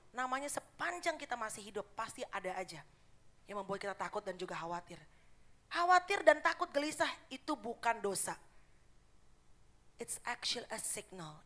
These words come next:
invitation, undangan untuk mendekat sama Tuhan.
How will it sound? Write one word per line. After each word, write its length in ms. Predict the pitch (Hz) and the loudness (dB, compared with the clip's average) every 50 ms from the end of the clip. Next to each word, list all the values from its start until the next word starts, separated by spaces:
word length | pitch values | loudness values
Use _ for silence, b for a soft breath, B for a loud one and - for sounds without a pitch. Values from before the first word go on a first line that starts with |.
| - - | -14 -12
invitation, 880 | 233 233 226 - - 247 233 - - 233 226 226 214 - - 214 180 156 151 - - - | -12 -12 -14 -14 -14 -16 -12 -10 -8 -8 -4 -2 0 0 0 0 -4 -6 -10 -18 -12 -8
undangan 720 | 254 262 254 247 247 226 233 226 226 233 226 208 185 170 - - | -8 -8 -8 -4 0 2 2 2 2 0 -4 -6 -6 -8 -10 -8
untuk 320 | - 226 220 220 208 - | -8 -6 -6 -6 -8 -6
mendekat 480 | 208 208 208 208 - - - 214 - - | -6 -4 -4 -4 -4 -4 -6 -6 -4 -4
sama 240 | - - 180 175 175 | -6 -6 -6 -8 -10
Tuhan. 320 | - - 175 165 - 156 | -10 -10 -12 -12 -12 -14